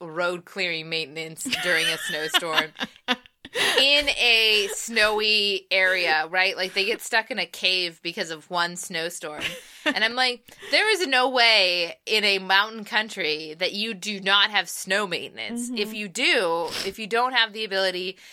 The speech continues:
Speaker 1: to, like, get snow crews out, I worry about sending Puerto Rican women on vacations. Like, you could spend that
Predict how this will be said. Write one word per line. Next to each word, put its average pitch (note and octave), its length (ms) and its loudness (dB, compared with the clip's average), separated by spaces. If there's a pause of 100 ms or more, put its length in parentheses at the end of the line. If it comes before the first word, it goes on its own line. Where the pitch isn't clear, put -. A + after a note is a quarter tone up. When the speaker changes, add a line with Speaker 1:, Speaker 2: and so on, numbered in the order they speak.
(220)
Speaker 1:
to, A3 100 -4
like, F3+ 300 0
get G3+ 260 -2
snow A#3 380 -2
crews F#3 300 -4
out, D#3 340 2 (320)
I A3+ 140 4
worry D#4 380 4
about G3+ 280 4
sending G3 680 0
Puerto G#3 320 -4
Rican B3 380 -2
women E3 500 0
on F3 240 -2
vacations. F#3+ 1040 -2 (240)
Like, G3 180 -2
you A#3+ 140 -4
could C#4+ 140 -6
spend C#4+ 300 0
that A3+ 280 6